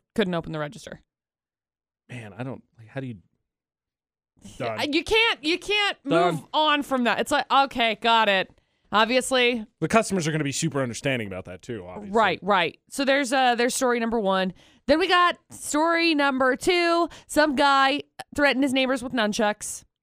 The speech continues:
Speaker 2: Mm.
Speaker 1: Accidentally hit himself in the face 'cause he's dumb.
Speaker 2: <laughs>
Speaker 1: Of course he did.
Speaker 2: That's exactly,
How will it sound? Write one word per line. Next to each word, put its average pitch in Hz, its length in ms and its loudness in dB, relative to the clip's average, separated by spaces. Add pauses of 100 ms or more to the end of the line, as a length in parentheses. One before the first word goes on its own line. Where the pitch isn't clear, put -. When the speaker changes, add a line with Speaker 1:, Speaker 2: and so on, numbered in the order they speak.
(200)
Speaker 2:
Mm. - 1040 -12
Speaker 1:
Accidentally 277 540 2
hit 285 100 0
himself 269 280 0
in 247 60 -2
the 254 60 -4
face 208 260 -2
'cause 226 120 -6
he's 214 140 -4
dumb. 175 420 -2 (140)
Speaker 2:
<laughs> - 60 -4 (1040)
Speaker 1:
Of 247 140 0
course 311 220 2
he 220 80 -2
did. 170 120 0
Speaker 2:
That's 143 140 -8
exactly, 156 560 -4